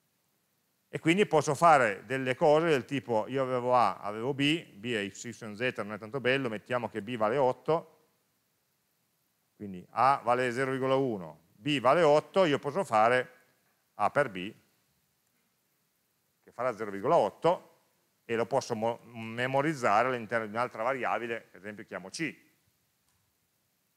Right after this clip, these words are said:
che sarà ovviamente zero virgola otto, otto per zero virgola uno.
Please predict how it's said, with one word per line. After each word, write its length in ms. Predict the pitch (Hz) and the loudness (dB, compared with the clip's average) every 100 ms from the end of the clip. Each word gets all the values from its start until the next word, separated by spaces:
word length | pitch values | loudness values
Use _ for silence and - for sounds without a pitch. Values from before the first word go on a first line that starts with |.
| _ _ _ _ _ | _ _ _ _ _
che 120 | 110 | -8
sarà 300 | - 113 98 | -2 2 2
ovviamente 800 | 98 101 90 90 110 101 - _ 85 | 0 -4 -4 -4 -2 -2 -6 _ -8
zero 180 | 95 | -6
virgola 240 | 90 87 87 | -6 -8 -8
otto, 380 | 76 _ 101 - | -8 _ -14 -8
otto 300 | 117 110 104 | -8 -8 -12
per 140 | 104 | -12
zero 160 | 95 90 | -12 -16
virgola 220 | 85 82 | -18 -20
uno. 180 | 78 | -20